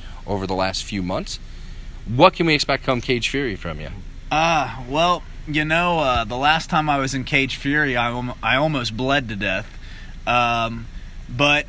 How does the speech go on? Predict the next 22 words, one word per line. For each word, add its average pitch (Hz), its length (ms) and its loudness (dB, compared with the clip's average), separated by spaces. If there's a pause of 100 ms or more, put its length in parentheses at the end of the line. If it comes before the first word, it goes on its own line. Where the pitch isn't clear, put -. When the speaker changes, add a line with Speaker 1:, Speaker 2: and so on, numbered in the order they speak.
(100)
Speaker 2:
I 131 140 6
know 139 180 2
this 139 180 0
Cage 139 280 2
Fury 135 220 2
is 123 80 -4
gonna 127 140 -2
be 120 80 0
a 113 60 -2
lot 120 340 2
different 135 340 -2
because 110 220 -4
I 107 80 0
got 107 160 0
my, 107 160 -2
you 107 140 -6
know, 104 100 -4
my 101 140 -4
secret 117 360 -6
weapon, 110 300 -4
that 98 160 -6
chair. 123 440 -4